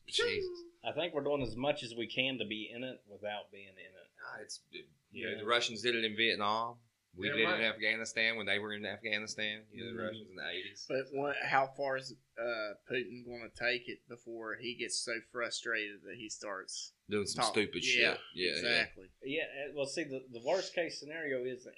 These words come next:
Speaker 3: and I think that it, it deters a lot of countries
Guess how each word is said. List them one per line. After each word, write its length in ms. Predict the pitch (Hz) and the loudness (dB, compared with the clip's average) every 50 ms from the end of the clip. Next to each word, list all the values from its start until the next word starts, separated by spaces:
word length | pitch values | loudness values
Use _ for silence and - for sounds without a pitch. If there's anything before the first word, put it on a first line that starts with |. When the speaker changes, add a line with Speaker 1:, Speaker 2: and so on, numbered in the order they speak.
| 113 | -6
Speaker 3:
and 160 | 120 120 123 131 | -6 -4 -2 2
I 100 | 151 180 180 180 | 2 2 2 0
think 220 | - 160 151 135 - | -4 -8 -8 -6 -4
that 140 | 127 123 | -2 0
it, 240 | 117 120 117 110 - - | 0 0 -2 -4 -8 -12
it 140 | 113 110 107 | -12 -12 -10
deters 440 | 110 104 - - 135 135 127 113 104 | -12 -16 -4 0 0 0 2 0 -2
a 40 | 101 | -4
lot 440 | 95 101 110 127 147 151 143 123 107 | -4 0 0 2 2 2 2 2 0
of 80 | 98 - - - | -4 -6 -6 -6
countries 600 | 123 117 117 110 - 117 110 107 104 101 101 | -4 -4 -4 -6 -8 -8 -8 -8 -10 -14 -18